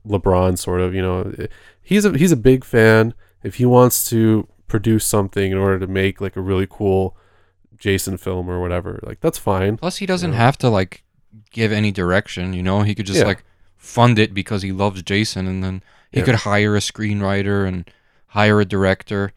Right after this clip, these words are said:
Speaker 1: Mm.
Speaker 2: You know what'd be crazy? You know how John Carpenter wanted to come back for one more m-, movie? Have him do Friday the Thirteenth. <laughs>
Speaker 1: That would be insane.
Speaker 2: That would be insane. Just
Speaker 1: Yeah.
Speaker 2: fucking
Speaker 1: Why
Speaker 2: and then,
Speaker 1: not?
Speaker 2: and then have, like, fucking Victor Miller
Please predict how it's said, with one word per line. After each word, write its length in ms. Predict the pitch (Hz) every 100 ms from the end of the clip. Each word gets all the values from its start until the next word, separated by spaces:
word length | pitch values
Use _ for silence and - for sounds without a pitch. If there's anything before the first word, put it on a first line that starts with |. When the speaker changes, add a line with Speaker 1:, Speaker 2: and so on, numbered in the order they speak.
| _
Speaker 1:
Mm. 220 | 101 98
Speaker 2:
You 60 | 107
know 80 | 147
what'd 80 | 147
be 80 |
crazy? 400 | 131 - 120 123
You 80 | 123
know 80 | 127
how 160 | 127 120
John 260 | 107 110
Carpenter 460 | 107 101 101 113 110
wanted 240 | 107 107
to 80 | 104
come 180 | - 101
back 220 | 101 98
for 120 | -
one 240 | 92 98 101
more 180 | 101
m-, 220 | 101 101 -
movie? 500 | - 107 110 117 143 _ _ _ _ -
Have 240 | 101 110
him 260 | 117 107 95 _ -
do 120 | 110
Friday 320 | 101 104 101
the 120 | 101
Thirteenth. 580 | 95 101 98 - 104 95 - -
<laughs> 140 | 147
Speaker 1:
That 160 | 98 98
would 100 | 95
be 80 | 92
insane. 540 | 90 - 92 92 95 -
Speaker 2:
That 100 | 110
would 180 | 139
be 140 | 113 107
insane. 400 | 98 - 95 92
Just 160 | 90
Speaker 1:
Yeah. 60 | 90
Speaker 2:
fucking 440 | 107 - 101 95 90 _ _ _
Speaker 1:
Why 160 | 95 95
Speaker 2:
and 80 |
then, 100 | 110 110
Speaker 1:
not? 80 | 110
Speaker 2:
and 140 | 110
then 100 | 117
have, 220 | 110 113
like, 240 | 110 107 -
fucking 360 | 117 110 110
Victor 340 | 95 113 - 104
Miller 420 | 107 107 101 95